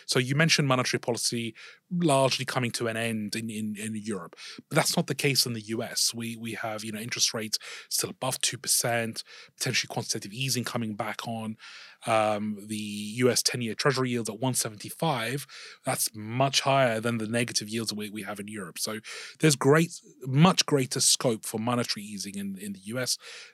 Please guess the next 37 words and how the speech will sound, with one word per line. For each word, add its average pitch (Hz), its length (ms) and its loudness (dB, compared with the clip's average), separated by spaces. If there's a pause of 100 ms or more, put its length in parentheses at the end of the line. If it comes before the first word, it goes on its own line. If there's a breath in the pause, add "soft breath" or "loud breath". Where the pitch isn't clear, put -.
than 110 180 0
there 101 140 -2
is 101 140 -4
in 95 80 -10
Europe. 160 340 6 (480 loud breath)
Um, 123 460 6 (140)
in 131 180 2
Europe, 151 480 8 (160)
fiscal - 420 6
policy - 360 2
could - 140 -4
certainly 117 500 2
be 107 140 -2
activated, 139 600 -2
and 110 140 -4
I'd 117 260 -4
argue 113 380 -6 (400 loud breath)
there's 123 240 2
more 123 180 2
scope, - 520 2 (440 soft breath)
uh, 113 140 2
or 113 200 0
more 117 180 2
space - 640 6
for - 140 2
that 113 160 -2
to - 80 -2
be 113 80 -10
utilized 107 540 -6
in 104 60 -12
Europe 131 300 2
than 101 120 -4
in 101 80 -4
the 101 60 -6
U 113 140 -2
S. 180 240 4 (720 loud breath)
But 151 440 6